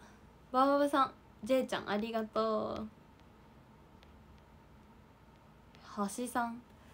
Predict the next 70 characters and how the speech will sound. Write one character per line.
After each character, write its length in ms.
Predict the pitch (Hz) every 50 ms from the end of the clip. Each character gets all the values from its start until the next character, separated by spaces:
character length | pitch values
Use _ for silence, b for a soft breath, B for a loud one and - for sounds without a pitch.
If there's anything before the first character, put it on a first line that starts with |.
| - - -
カ 120 | - 220
メ 180 | 220 240 247 240
リ 160 | 233 247 240
ア 60 | 240
ケ 160 | 233 - 233
イ 40 | 214
さ 160 | 214 190 170
ん、 80 | 170 170
た 240 | - - 208 202 202
ま 180 | 220 240 240
や、 200 | 233 214 208 208
あ 80 | 190 190
り 100 | 220 285
が 140 | 311 - -
と 140 | - -
う。 20 | - - - - - - - B B B B B B B B B B B B B B B B B B - - -
花 300 | - 277 320 320 302 254
火 100 | 226 214
見 160 | 202 202 196
た 200 | 202 240 233 214
い 60 | 190
な、 80 | 185 180
花 240 | 190 190 180 175
火。 200 | 170 175 - - - - - - - - - - - - - - - - - - - - -
で 80 | 208
も、 180 | 202 202 202 196 - - - - - - -
み 100 | 226 226
ん 40 | 226
な 80 | 226
が 100 | 214 202
シ 120 | 196 - 226
ョ 40 |
ー 20 | 220
ル 100 | 220 220
ー 20 |
ム 120 | 208 196 180
で 100 | 170 170
見 100 | 180 196
さ 120 | - 208
せ 80 | 196 -
て 80 | -
く 100 | 202 -
れ 60 | 175
て 140 | 175 - 180
る 80 | 175 175
か 120 | 175 170
ら、 80 | 170 175
花 220 | 180 208 202 196
火 100 | 185 190
気 100 | 180 214
分 100 | 180 170
に 100 | 165 160
な 100 | 160 160
る 80 | 151 147
よ。 160 | 165 175 196 202 - - - - - - - - - - - - - - - - - - - - - - - - - - - - - - - - - - - - - - - - -
有 160 | 220 214 226
難 280 | 240 247 240 240 240 247
配 160 | 247 254 247
信 160 | - - 202 180
が 80 | 180
な 100 | 180 185
く 60 | 190
て 140 | - - 185
も 120 | 170 170 180
夜 180 | 190 208 202
も 140 | 180 165 165
ぐ 80 | 160 170
っ 20 |
す 160 | 170 - - 175
り。 180 | 156 165 214